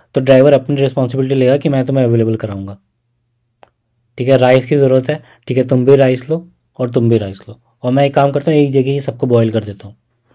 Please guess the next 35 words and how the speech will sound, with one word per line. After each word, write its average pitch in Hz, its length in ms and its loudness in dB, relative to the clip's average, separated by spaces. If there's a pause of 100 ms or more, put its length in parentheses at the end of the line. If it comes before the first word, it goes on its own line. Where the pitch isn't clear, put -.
(180)
सारे 113 220 -2
राइस 104 260 -8
को। - 180 -20 (1160)
तो 147 60 2
ये 147 60 2
सारा 156 200 2
काम 156 180 0
हो 156 100 -2
गया, 165 140 0 (1200)
हम्म, 147 540 2
मैनेजर 120 380 2
का, 98 160 -16 (360)
एक 139 260 -2 (300)
ड्राइवर 113 360 2
का, - 200 -16 (1300)
ठीक 127 160 -8
है। 120 180 -8 (1800)
और 139 100 0
इसमें 156 200 0
क्या 156 100 6
होता 143 140 2
है, 170 80 0
partitions 139 520 0
are 151 140 0
first 147 300 -2
sorted। 117 480 0 (1700)
सॉर्टेड, 143 420 4
अब 147 200 -2
ऐसे 147 300 -2
मान 143 180 -4
के 147 80 -4
चलो 143 280 -2
कि 143 180 -6
जो 143 200 2
अपना 139 380 -2